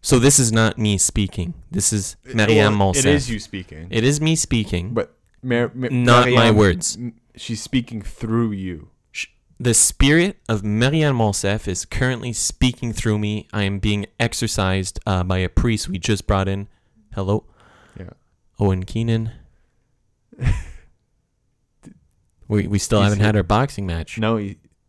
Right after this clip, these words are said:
Speaker 1: What
Speaker 2: I
Speaker 1: the
Speaker 2: thought
Speaker 1: fuck
Speaker 2: he
Speaker 1: you
Speaker 2: was
Speaker 1: waiting
Speaker 2: coming
Speaker 1: for?
Speaker 2: today to do the ex-, to, to exercise you. But,
Speaker 1: Yeah.
Speaker 2: you know, he didn't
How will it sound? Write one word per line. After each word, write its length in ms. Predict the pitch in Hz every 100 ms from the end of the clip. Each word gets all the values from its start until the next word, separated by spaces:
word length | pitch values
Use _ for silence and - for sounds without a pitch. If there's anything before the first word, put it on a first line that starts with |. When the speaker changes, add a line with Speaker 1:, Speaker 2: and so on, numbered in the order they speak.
| _ _ _
Speaker 1:
What 120 | - 113
Speaker 2:
I 40 |
Speaker 1:
the 40 |
Speaker 2:
thought 100 | 127 156
Speaker 1:
fuck 100 | 147
Speaker 2:
he 60 |
Speaker 1:
you 40 | 131
Speaker 2:
was 60 | 107
Speaker 1:
waiting 140 | 131
Speaker 2:
coming 240 | 127 151
Speaker 1:
for? 60 | 82
Speaker 2:
today 300 | 85 65 - _ _ _ _ _ _
to 100 | 110
do 160 | 107
the 160 | 101 92
ex-, 280 | 82 - -
to, 200 | 92 85
to 120 | -
exercise 500 | 90 - - 73 69
you. 140 | - - _ _ _ _ _ _ _ _ _ _ _ _ _ _ _ _ 190
But, 300 | 104 92 -
Speaker 1:
Yeah. 180 | 98 85 -
Speaker 2:
you 120 | 101
know, 140 | 95 87
he 120 | 95
didn't 320 | 98 90 78